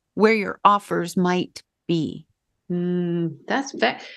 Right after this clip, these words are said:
Speaker 2: that's very empowering, I feel. You're saying that, I'm like, "Gosh, I feel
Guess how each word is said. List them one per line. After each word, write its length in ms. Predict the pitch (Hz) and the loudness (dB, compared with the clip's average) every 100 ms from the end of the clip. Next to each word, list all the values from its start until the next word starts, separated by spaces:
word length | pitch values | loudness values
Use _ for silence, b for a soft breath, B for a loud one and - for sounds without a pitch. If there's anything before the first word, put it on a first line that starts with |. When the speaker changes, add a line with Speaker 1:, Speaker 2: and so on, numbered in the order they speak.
| B | B
Speaker 2:
that's 200 | - 285 | -6 -6
very 520 | - 302 415 494 440 | 0 4 4 4 4
empowering, 840 | 240 190 - 196 196 190 165 156 156 | 4 2 4 4 6 4 4 2 0
I 80 | 160 | 0
feel. 580 | - 196 175 165 160 180 | 4 4 6 4 2 2
You're 120 | 208 | 2
saying 320 | 208 233 220 | 2 2 2
that, 100 | 180 | 2
I'm 120 | 175 | 2
like, 220 | 185 180 | 0 -2
"Gosh, 480 | - 302 254 180 - - | -4 -2 -2 -2 -6 -8
I 280 | 233 294 370 | -2 0 2
feel 680 | - 262 247 226 214 202 202 | 2 2 4 4 4 2 -2